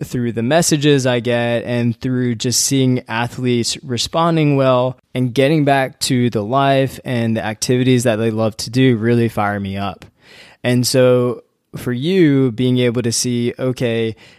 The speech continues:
is this something where you not only see yourself as an athlete, but as a human and what that purpose looks like?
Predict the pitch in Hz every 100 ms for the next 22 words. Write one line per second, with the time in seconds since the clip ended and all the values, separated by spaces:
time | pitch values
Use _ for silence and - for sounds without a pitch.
0 | _ 127 120 135 127 - - - 131 123
1 | 127 123 117 117 117 113 117 - - _
2 | 120 120 131 143 147 147 - 135 131 127
3 | 117 113 117 151 165 175 131 123 117 117
4 | 113 110 113 - 147 135 127 120 117 117
5 | - 123 120 113 110 120 113 113 - 127
6 | 113 110 - 107 - 110 92 90